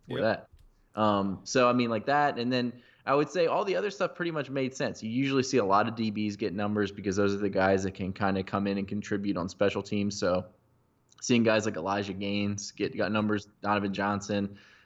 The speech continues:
Speaker 1: Um, that's another thing. I think all of the enro-, early enrollees got numbers 'cause it was Johnson, Rawlings, and Armstead, right?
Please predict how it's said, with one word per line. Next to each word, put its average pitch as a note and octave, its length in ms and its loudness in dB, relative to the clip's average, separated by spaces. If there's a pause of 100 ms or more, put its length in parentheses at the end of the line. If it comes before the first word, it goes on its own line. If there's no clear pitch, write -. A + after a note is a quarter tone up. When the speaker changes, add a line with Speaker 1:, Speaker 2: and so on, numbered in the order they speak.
(120)
Speaker 1:
Um, F#2 480 -2 (140)
that's B2 180 4
another A#2 300 2
thing. A#2+ 300 -4
I G2+ 60 -6
think A2 240 -8
all A2 220 2
of A2 100 -6
the G#2 160 -4
enro-, G2+ 240 -2
early A2+ 320 2
enrollees G#2 500 -2
got G#2+ 200 0
numbers G#2+ 540 -2
'cause G2 180 -6
it F#2+ 100 -2
was F#2 200 -8
Johnson, A2 640 0
Rawlings, G2+ 520 0
and F2+ 320 -6 (380)
Armstead, G2+ 580 -2 (220)
right? E2+ 260 -4